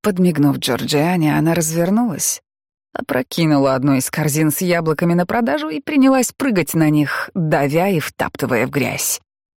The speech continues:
Нельзя ему это просто так спустить, этому яблочку от паршивой яблоньки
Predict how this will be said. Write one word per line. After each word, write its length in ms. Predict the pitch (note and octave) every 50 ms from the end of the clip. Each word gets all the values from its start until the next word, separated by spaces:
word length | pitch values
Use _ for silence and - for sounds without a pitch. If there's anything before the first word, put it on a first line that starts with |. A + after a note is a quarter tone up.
| _ _ _ _ _ _ _ _ _ _ _ _
Нельзя 680 | - D#4 C4+ B3 C4+ B3+ B3 B3 A3+ G#3 G3+ G#3+ G3+
ему 300 | G3 G3 G3 F#3+ F#3+ G3
это 240 | G3 G3 G3 - -
просто 380 | - - A3+ G#3+ G#3 - - A3
так 260 | - F#3 F#3 G3+ -
спустить, 760 | - - - - G#3+ G#3 - - - - A3+ A3+ - - - A3+ - -
этому 440 | C#4+ A3 - B3 A3+ G#3+ G#3 G3+ G#3+ _ _ _ _ _ _ _ _ _ _
яблочку 720 | - C#4+ D4 D4+ C#4+ B3+ A3 G3 G3 F3 A3 - - - G#3
от 200 | G#3 A3 A3 -
паршивой 680 | - - B3 C4 - - - - A#3+ G#3 F#3+ F#3 G3 G#3+
яблоньки 840 | A3 A3 G#3+ G3+ G3 F#3+ F3+ F3+ F3+ F3+ F3 G3 - - A#3 B3+